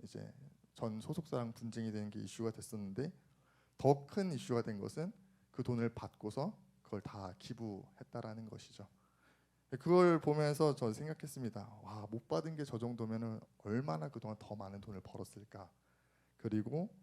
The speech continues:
그래서 저 돈 없이, 없이도 아쉬움 없는 인생이 있구나"라는 생각을 제가 했었는데요. 어, 그런 많은 돈을 얻고 또 큰 인기를 얻고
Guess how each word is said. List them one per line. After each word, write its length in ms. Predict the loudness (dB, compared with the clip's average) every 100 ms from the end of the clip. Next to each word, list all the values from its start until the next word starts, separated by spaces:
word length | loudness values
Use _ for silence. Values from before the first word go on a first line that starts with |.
| -20 -20 _ _
그래서 600 | -12 -4 0 2 0 -2 -10
저 160 | -6 -4
돈 160 | -2
없이, 280 | -4 -8 -14 -16 -16
없이도 500 | -16 -8 -4 -2 -4 -8 -16
아쉬움 460 | -8 -8 -8 -10
없는 280 | -8 -8 -8 -8
인생이 320 | -8 -8 -8
있구나"라는 500 | -10 -8 -6 -6 -8
생각을 400 | -8 -10 -8 -10
제가 220 | -12 -12
했었는데요. 760 | -12 -12 -8 -8 -8 -10 -10 -12 _ _ _ _ -20 _ _ _
어, 360 | -18 -18 -20 -18
그런 220 | 0 2
많은 340 | 4 2 2 0
돈을 300 | 0 -2 0
얻고 640 | -2 -4 -4 0 2 0 -6 -20 _ -2
또 300 | 2 2 0
큰 240 | -4 -2
인기를 400 | -2 -4 -2 2
얻고 640 | 2 2 -2 -2 0 0